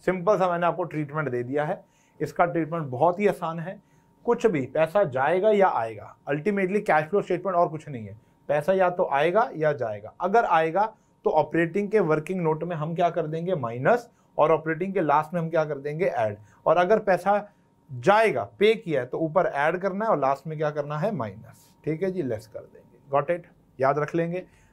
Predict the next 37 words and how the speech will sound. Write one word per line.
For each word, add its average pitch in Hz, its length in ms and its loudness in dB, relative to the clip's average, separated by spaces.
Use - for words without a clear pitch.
जल्दी 190 300 4
जल्दी 180 240 4
से 160 80 -4
एक 160 100 -12
पेन 139 140 -4
कॉपी 131 240 -8
पे 117 100 -10
इसको 208 280 -14
लिख 113 200 -8
लो, - 160 -20
आगे 151 240 4
बढ़ते - 260 -12
हैं। - 60 -20
अब 156 120 2
जैसे 190 220 4
इस 202 80 2
क्वेश्चन 196 320 0
में 208 120 0
आता 180 240 2
है, 180 240 -10
मैं 160 100 -2
अब 165 80 0
सब 160 240 -4
कुछ - 160 0
पूरा, 160 220 0
obvious 156 260 2
सी 190 120 -6
बात 156 260 2
है, 202 120 -2
पूरे 170 300 0
क्वेश्चन 160 280 -2
हम 160 120 -4
लोगों 151 220 0
ने 175 80 -4
सुबह 156 240 -4
किए 143 240 -8
हैं 165 240 -8